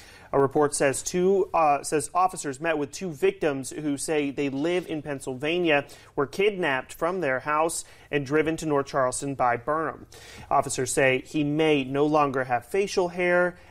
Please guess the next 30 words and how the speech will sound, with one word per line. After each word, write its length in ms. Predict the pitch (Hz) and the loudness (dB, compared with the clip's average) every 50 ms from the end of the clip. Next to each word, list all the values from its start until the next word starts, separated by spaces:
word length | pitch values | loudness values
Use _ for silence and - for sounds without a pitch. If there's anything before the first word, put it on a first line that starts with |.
| - - | -8 -4
and 120 | 147 151 | 0 2
may 100 | 151 147 | 2 2
have 100 | 139 123 | 2 0
changed 280 | - - 151 147 - - | -2 -4 -4 -4 -4 -6
his 120 | 123 - | -10 -6
hairstyle. 760 | - 139 123 - - - 175 156 151 143 135 131 127 120 120 - - - - - - | -6 -6 -4 -4 -4 0 2 2 4 4 4 4 2 0 -4 -8 -16 -20 -20 -10 -4
North 140 | 160 151 143 | -2 -2 0
Charleston 380 | - 151 143 139 - - 143 131 | 2 2 2 2 2 0 -4 -4
police 260 | - 143 143 139 - | -2 -4 -4 -2 -2
say 200 | - 156 151 143 | 0 0 0 0
he 240 | 147 170 170 180 190 | 0 -4 -2 0 2
is 180 | 180 170 - - | 0 0 -2 -4
armed 340 | 165 160 156 156 143 131 135 | -2 0 0 0 -2 -4 -6
and 120 | 139 131 | -6 -4
dangerous, 420 | 147 147 156 151 143 147 135 - 151 | -2 -2 -2 -2 -2 -4 -4 -4 -4
and 140 | 151 156 | -6 -8
if 100 | 156 147 | -8 -4
located, 640 | 147 160 165 170 165 - - 175 160 156 160 151 147 - - - - _ | 0 2 2 2 2 0 -2 -2 0 0 0 -2 -2 -6 -14 -20 -20 _
contact 540 | - 160 147 143 - 160 139 131 120 - - 131 | 0 0 0 2 2 2 2 2 0 -4 -8 -4
the 160 | 139 139 135 | -2 0 0
F 120 | 127 - | -2 -2
B 140 | - 139 147 | -2 0 2
I. 260 | 156 156 135 123 120 - - | 4 4 4 2 0 -4 -8
That 140 | 127 135 143 | -8 -6 -4
number 260 | 139 131 123 120 117 | -4 -4 -4 -4 -6
is 220 | - 131 127 120 - | -4 -6 -8 -8 -8
on 180 | - 127 127 | -8 -8 -8
your 100 | 120 113 | -8 -8
screen 340 | 113 - - 127 127 123 120 | -10 -10 -10 -8 -8 -6 -6
there. 300 | 117 110 104 104 - | -6 -6 -6 -8 -12